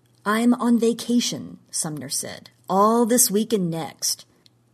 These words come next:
So I don't know exactly what's going on, but I do know that there's nothing at all dangerous in Doctor Wooten's research. That's all I can tell you at this time." "I'm calling the cops," Trevor said.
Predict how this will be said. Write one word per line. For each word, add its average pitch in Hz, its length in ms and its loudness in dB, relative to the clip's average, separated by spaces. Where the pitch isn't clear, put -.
So 196 240 2
I 226 140 2
don't 170 220 0
know 165 140 -2
exactly 196 420 0
what's 233 320 -2
going 156 320 -6
on, 143 240 -10
but 208 100 -4
I 202 120 4
do 262 260 2
know 165 300 0
that 160 180 -8
there's 170 240 -2
nothing 254 480 -2
at 254 80 -2
all 247 220 2
dangerous 175 800 -2
in 165 100 -4
Doctor 175 380 -2
Wooten's 170 540 -2
research. 160 640 -4
That's 170 200 -6
all 220 380 2
I 202 100 -4
can 202 220 -4
tell 202 200 -4
you 160 200 -4
at 143 140 -12
this - 200 -2
time." 160 440 -12
"I'm 160 240 -2
calling 165 460 0
the 170 80 0
cops," 170 600 -2
Trevor 160 300 -8
said. 165 360 -10